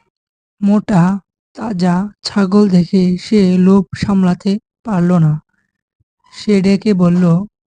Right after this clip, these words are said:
"শোনো ছেলে, তোমার ছাগলটা আমি কিনতে চাই, দাম যা চাইবে তাই দেব।" রাহাত অবাক হয়ে তার দিকে তাকালো,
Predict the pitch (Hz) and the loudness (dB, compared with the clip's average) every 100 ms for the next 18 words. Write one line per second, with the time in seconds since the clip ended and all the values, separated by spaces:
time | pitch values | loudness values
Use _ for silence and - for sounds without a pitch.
0 | _ _ _ _ - 190 202 180 196 170 | _ _ _ _ -6 -4 -2 -2 -2 0
1 | 156 - _ _ _ _ _ _ - 175 | -2 -4 _ _ _ _ _ _ -10 -6
2 | 175 175 - 190 202 185 185 175 175 165 | -4 -4 -4 -2 -2 0 0 0 -2 -2
3 | 220 220 208 175 180 175 175 - _ _ | -2 0 -2 -2 -2 -2 -4 -8 _ _
4 | _ _ _ _ - 170 180 185 185 170 | _ _ _ _ -8 -2 0 2 2 2
5 | 165 175 208 185 160 185 202 233 _ _ | 0 0 -2 -2 -2 -4 -4 -8 _ _
6 | _ - 170 185 190 175 160 165 - _ | _ -6 0 2 2 2 2 -2 -6 _
7 | _ _ _ _ _ 175 165 175 170 208 | _ _ _ _ _ -2 0 0 0 0
8 | 175 190 190 - 175 170 185 185 180 175 | 2 2 0 0 0 0 0 -2 -2 -4
9 | 165 180 170 170 165 | -2 -4 -4 -6 -6